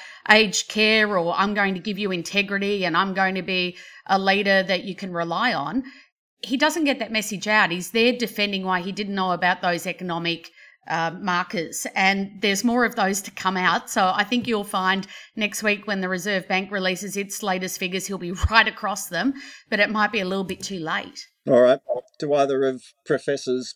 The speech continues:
Speaker 2: Polls or parties want to buy in on that very quickly before we move on?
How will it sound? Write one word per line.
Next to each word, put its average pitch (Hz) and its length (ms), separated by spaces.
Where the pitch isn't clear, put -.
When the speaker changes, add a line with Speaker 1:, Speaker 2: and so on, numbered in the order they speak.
Speaker 2:
Polls 135 300
or 123 120
parties 135 480
want 135 140
to 127 40
buy 131 200
in 143 140
on 139 120
that 151 200
very 139 180
quickly 151 300
before 139 260
we 139 100
move 139 200
on? 196 240